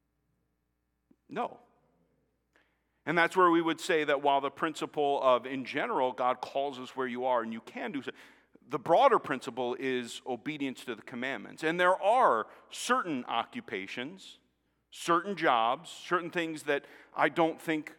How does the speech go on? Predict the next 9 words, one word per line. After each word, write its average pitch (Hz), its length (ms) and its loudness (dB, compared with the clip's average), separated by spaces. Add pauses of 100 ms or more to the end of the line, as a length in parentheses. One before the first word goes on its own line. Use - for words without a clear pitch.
(160)
a 131 300 -2 (200)
truly 156 360 -2
hearted 131 340 0
Christian 123 500 -8
can 117 480 -4 (220)
do 90 340 -10 (540)
in, 139 140 -4
while 127 640 4
obedient, 113 640 -6